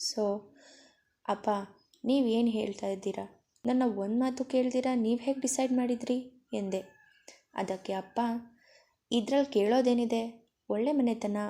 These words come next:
ಒಳ್ಳೆ ಹುಡುಗ, ಇಲ್ಲಿ ಹೇಗಿದ್ದೀಯೋ ಅಲ್ಲೂ ಕೂಡ ರಾಣಿ ಥರ ಇರ್ಬೋದು, ಮತ್ತಿನ್ನೇನು ಬೇಕು ನಿನಗೆ?" ಎಂದರು.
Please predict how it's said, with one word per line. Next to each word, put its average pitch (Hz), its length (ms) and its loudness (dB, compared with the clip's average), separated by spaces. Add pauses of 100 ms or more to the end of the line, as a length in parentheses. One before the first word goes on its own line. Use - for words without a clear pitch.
ಒಳ್ಳೆ 196 260 -2
ಹುಡುಗ, 226 300 0 (340)
ಇಲ್ಲಿ 247 240 0
ಹೇಗಿದ್ದೀಯೋ 208 920 -2
ಅಲ್ಲೂ 190 260 -4
ಕೂಡ 240 260 -2 (120)
ರಾಣಿ 226 300 -2
ಥರ 214 180 -4
ಇರ್ಬೋದು, 202 760 -4 (140)
ಮತ್ತಿನ್ನೇನು 226 540 0
ಬೇಕು 240 220 0
ನಿನಗೆ?" 190 600 -8 (360)
ಎಂದರು. 190 640 -4